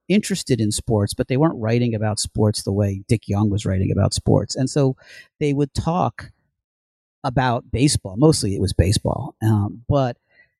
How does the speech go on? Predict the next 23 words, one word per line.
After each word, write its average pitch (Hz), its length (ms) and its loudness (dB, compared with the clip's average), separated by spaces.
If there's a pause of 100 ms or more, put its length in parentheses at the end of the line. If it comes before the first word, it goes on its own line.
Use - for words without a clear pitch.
(160)
they 135 360 -2
brought 123 440 -2
a 117 60 -4
more 123 200 0
literary 113 480 0
sense - 440 -2
to - 200 -4
all 139 280 0
of 143 80 0
that. 160 260 -4 (440)
And, 110 640 0
uh, 107 80 -2 (220)
because 160 540 0
of 120 160 -2
that, 101 340 -4 (440)
I 117 120 0
think 127 400 -2
that 113 160 -4
that 135 240 -2
shaped - 460 -2
a 117 40 2
lot 107 420 -2 (140)
of 107 480 -2